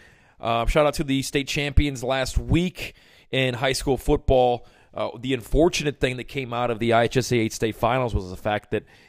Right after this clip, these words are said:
it was behind a paywall. I believe, uh, actually, I know semi-state was behind a paywall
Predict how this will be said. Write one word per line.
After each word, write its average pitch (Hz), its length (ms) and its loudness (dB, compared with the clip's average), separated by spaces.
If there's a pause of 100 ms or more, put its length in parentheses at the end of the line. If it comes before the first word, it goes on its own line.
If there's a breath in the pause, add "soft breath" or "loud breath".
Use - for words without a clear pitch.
it 113 100 -8
was 123 140 -8
behind 120 460 -6
a 98 100 -4
paywall. 101 600 0
I 101 100 -4
believe, 120 440 2 (400 loud breath)
uh, 101 220 -4
actually, 117 320 0
I 104 140 2
know 127 360 6
semi-state 139 640 0
was 110 120 -8
behind 107 320 -12
a 98 40 -8
paywall 110 580 2